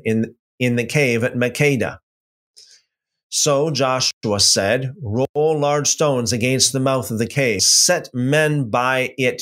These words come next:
to guard them. And do not stay there yourselves, but pursue your enemies and attack their rear guard.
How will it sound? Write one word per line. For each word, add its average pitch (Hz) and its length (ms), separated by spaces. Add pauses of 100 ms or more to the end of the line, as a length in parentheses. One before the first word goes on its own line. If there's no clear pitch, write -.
to 127 100
guard 117 380
them. 76 280 (580)
And 117 120
do 180 120
not 208 220
stay 190 320
there 165 260
yourselves, 147 880 (180)
but 104 200
pursue 180 420
your 208 220
enemies 113 480
and 160 100
attack 180 520
their 156 220
rear 143 360
guard. 104 480